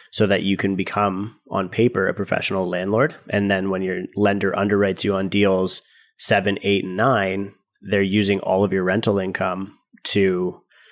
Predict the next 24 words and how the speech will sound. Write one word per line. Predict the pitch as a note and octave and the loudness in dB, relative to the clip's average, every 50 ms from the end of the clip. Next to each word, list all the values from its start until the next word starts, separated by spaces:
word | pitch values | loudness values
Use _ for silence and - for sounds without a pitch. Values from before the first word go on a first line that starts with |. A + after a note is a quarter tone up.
| - - - _ _ | -20 -20 -20 _ _
qualify | - - A2+ G2+ G2+ G#2 G2+ - G2+ F#2+ F#2 | -4 0 2 4 4 2 2 2 2 2 2
you | F#2 F#2 F#2 F2+ | 2 2 0 0
for | - - G2+ | -2 -2 -2
the, | F#2+ F2+ F2+ F2+ - - | -2 -2 -4 -6 -6 -4
your | G2+ G2 | -4 -2
next | F#2+ F2+ - - | -2 -2 -2 -4
mortgage. | F#2+ F#2+ F#2+ F2+ F2+ F2+ - | -4 -4 -4 -4 -4 -4 -4
So | - | -4
your | G2 F#2 F#2 | -4 -4 -4
buying | E2+ - F#2 F#2 F#2 F#2 G2 | -2 -2 -2 -2 -2 -4 -4
power | - G#2 G2+ G2 F#2+ F#2 | 0 0 2 2 2 0
increases | F#2 G2+ G#2 - - G2 F#2+ - - F2+ - | 0 -2 -2 -2 -2 -2 -2 -2 -4 -6 -6
because | - - G#2 - - - A2+ A#2 G#2+ G#2 | -4 -4 -4 -2 -2 0 0 0 2 2
you're | G2+ G2 | 0 0
an | F#2+ | 0
investor. | F#2 F#2 F#2 - - - - - - - | -2 -4 -6 -6 -6 -4 -4 -6 -6 -6
It | - - - | -4 -2 0
doesn't | A#2 G#2 - G#2+ - - - | 0 2 0 -2 -4 -4 -2
get | - - - - | -4 -4 -2 0
decreased | - A2+ A#2 - - G#2+ G2 F#2+ - - | 2 2 2 2 0 -2 -2 -2 -2 -4
because | G2 F#2 - F#2+ F2 F2+ | -4 -2 -2 -4 -4 -4
you're | F2+ F2 | -6 -6
an | F2+ F2+ | -8 -8
investor. | F2+ F2+ F2 - - - - - - - | -6 -6 -8 -8 -8 -8 -8 -10 -10 -14